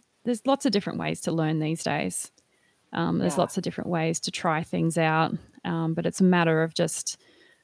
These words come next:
Speaker 1: listening, or watching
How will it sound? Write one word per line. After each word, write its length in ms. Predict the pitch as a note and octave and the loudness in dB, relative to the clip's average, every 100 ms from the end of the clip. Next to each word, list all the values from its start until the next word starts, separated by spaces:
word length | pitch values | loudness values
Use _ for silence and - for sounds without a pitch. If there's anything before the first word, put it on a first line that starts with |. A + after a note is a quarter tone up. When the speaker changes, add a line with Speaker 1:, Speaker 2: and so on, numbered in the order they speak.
| _ - | _ -4
Speaker 1:
listening, 840 | A#3 A3+ G#3+ A3 F#3+ F3 E3+ F3 - _ _ _ _ _ - | 4 4 4 4 6 6 4 2 -2 _ _ _ _ _ -2
or 180 | F#3 F3+ _ _ - | 2 2 _ _ -10
watching 840 | - G3 A3 - G3+ F3+ F#3 G#3 | -4 2 2 2 -2 0 2 0